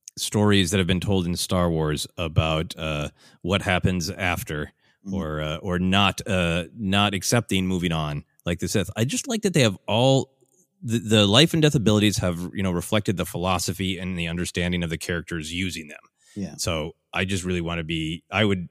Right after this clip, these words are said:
Speaker 1: be interested in the reincarnation story if it worked that way. You know,
Speaker 2: Mm-hmm.
Speaker 1: it makes total sense, this idea of, uh, the Jedi for, you know, however m-, many millennia, uh, thought of once you're one with the Force, you, you can no longer choose to be,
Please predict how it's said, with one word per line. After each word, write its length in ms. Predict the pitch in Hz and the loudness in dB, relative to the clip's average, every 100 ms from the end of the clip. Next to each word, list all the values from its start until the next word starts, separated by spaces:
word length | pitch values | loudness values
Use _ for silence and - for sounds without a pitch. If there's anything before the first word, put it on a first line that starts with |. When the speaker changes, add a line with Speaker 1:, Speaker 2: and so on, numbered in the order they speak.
| _ _ | _ _
Speaker 1:
be 160 | 110 104 | -4 -2
interested 360 | 107 104 92 | -2 -2 -4
in 100 | 90 | -4
the 380 | 87 85 85 82 | -4 -2 -2 -4
reincarnation 640 | 87 87 - 85 87 98 87 | -6 -6 -6 -4 -4 -4 -6
story 380 | - 82 80 - | -6 -4 -6 -8
if 240 | 87 82 | -10 -8
it 160 | 85 80 _ - | -10 -12 _ -12
worked 320 | 98 87 - | -8 -8 -8
that 260 | 85 85 - | -8 -8 -10
way. 140 | 73 - - | -16 -16 -6
You 80 | 87 | -4
know, 160 | 85 - | -4 -4
Speaker 2:
Mm-hmm. 320 | 107 107 113 | -4 -2 -2
Speaker 1:
it 100 | 107 | -4
makes 320 | 95 92 - - _ - | -2 -4 -4 -14 _ -10
total 340 | - 113 104 | -2 0 0
sense, 300 | 95 101 98 | 0 -2 -2
this 180 | - 90 | -2 -2
idea 600 | 90 85 87 87 85 87 | -2 0 2 4 2 0
of, 400 | 85 85 82 80 120 - - _ | -2 0 0 -2 -6 -10 -20 _
uh, 280 | 87 87 85 - _ | -4 -2 -4 -8 _
the 180 | 120 98 | -4 -2
Jedi 460 | 82 98 98 95 | 0 0 2 2
for, 540 | 87 98 92 92 95 - _ | 0 0 2 2 0 -6 _
you 120 | - 98 | -4 0
know, 140 | 95 | 0
however 220 | 104 110 | 0 2
m-, 260 | 123 113 117 | 2 2 -2
many 220 | 120 120 | 0 2
millennia, 540 | 120 117 131 117 104 92 _ _ - | 2 4 4 4 2 0 _ _ -6
uh, 180 | 95 92 | -2 -2
thought 460 | - 95 95 95 - | -2 0 2 0 -4
of 520 | 104 92 92 90 80 - _ | -2 0 0 -2 -6 -18 _
once 520 | 117 101 95 110 107 | -8 -4 0 0 0
you're 300 | 110 104 101 | 0 0 2
one 220 | 95 101 107 | 2 2 0
with 80 | |
the 100 | - | 0
Force, 380 | 98 - 113 - | -2 2 2 2
you, 240 | 98 95 98 | 0 0 0
you 180 | 98 | -2
can 180 | 90 95 | -2 -2
no 120 | 92 | 0
longer 340 | 95 95 90 90 | 0 0 0 -2
choose 480 | - - 101 95 - | -4 -2 0 0 -2
to 100 | 87 | -4
be, 340 | 90 87 90 | 0 0 -2